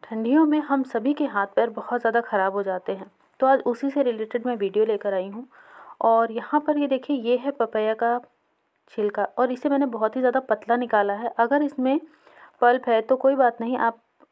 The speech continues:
वैसे भी यूज़ कर सकते हैं, और नहीं तो आप इसे इस तरीके से यूज़ कीजिए और ये काफ़ी ज़्यादा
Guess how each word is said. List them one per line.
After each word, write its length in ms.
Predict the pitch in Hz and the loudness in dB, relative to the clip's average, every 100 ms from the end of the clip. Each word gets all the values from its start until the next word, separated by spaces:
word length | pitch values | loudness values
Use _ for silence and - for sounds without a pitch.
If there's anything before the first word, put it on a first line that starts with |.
| _ 202 | _ -2
वैसे 320 | 202 202 247 | -2 2 0
भी 120 | 269 | 2
यूज़ 220 | 269 240 | 2 2
कर 120 | 220 214 | -2 -4
सकते 300 | 208 208 214 | -6 -6 -6
हैं, 140 | 233 | -2
और 180 | - 233 | 0 0
नहीं 340 | 226 233 294 320 - _ - - | -4 -2 0 0 -8 _ -20 0
तो 60 | 254 | 0
आप 160 | 254 - | 0 -4
इसे 240 | 226 269 247 | -6 -2 -2
इस 120 | 240 | 0
तरीके 280 | 240 233 269 | 0 0 -2
से 140 | 277 | -2
यूज़ 240 | 247 214 - | -2 -2 -4
कीजिए 320 | 208 202 240 | -10 -2 -2
और 220 | - 247 | -2 -2
ये 120 | 269 | -4
काफ़ी 380 | 269 208 202 311 | -2 -2 0 -2
ज़्यादा 420 | 294 196 202 285 | 0 0 2 0